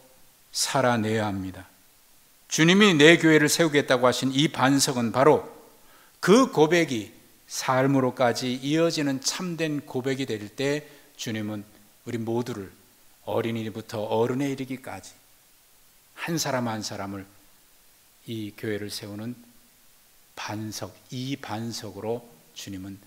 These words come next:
사용하기를 원하십니다. 오십 주년을 맞이하는 초대교회 성도 여러분,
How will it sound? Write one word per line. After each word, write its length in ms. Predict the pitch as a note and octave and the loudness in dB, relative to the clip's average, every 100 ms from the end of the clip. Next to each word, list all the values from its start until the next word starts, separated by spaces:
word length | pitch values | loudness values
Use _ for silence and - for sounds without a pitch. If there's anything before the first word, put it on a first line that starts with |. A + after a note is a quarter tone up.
| _ _ | _ _
사용하기를 1000 | - - - C3+ G#2+ G2+ F#2 G2+ G#2 G#2 - | -14 -8 -4 -4 -4 -8 -10 -10 -10 -10 -10
원하십니다. 720 | G#2 F#2+ F#2 G#2 E2+ F2 F#2+ _ _ _ _ _ _ _ _ _ _ _ _ _ _ _ _ _ _ _ | -8 -8 -8 -10 -10 -14 -20 _ _ _ _ _ _ _ _ _ _ _ _ _ _ _ _ _ _ _
오십 320 | C3 C3 C3+ | 2 2 0
주년을 280 | - C3+ C3 | 2 4 6
맞이하는 460 | B2+ A#2+ A#2 A#2 A2+ | 6 4 2 2 -2
초대교회 420 | C#3 B2 G#2+ G#2+ | -4 -4 -2 -4
성도 280 | - A2 G#2 | -4 -4 -4
여러분, 460 | G2+ G2+ G2+ F2+ | -4 -4 -6 -8